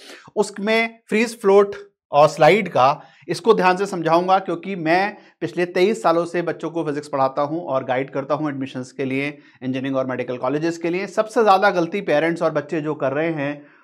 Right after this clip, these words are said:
वो इसी में करते हैं कि जहां पर फ्रीज, फ्लोट, स्लाइड वाला जो कॉन्सेप्ट होता है,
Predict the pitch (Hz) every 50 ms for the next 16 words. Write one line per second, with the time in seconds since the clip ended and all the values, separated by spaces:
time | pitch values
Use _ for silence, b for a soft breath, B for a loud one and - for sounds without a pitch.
0 | b b 160 185 - - 190 - - 214 202 185 180 170 160 135 123 - - 139
1 | 135 147 156 156 151 165 156 135 143 127 139 135 135 - - 135 151 156 - b
2 | b b b b b _ _ - 147 147 156 156 151 151 - 135 143 143 147 143
3 | 143 - 135 123 135 143 143 139 135 131 131 131 131 131 127 131 127 123 113 -
4 | 147 147 143 - 123 - - 131 120 127 151 180 175 - -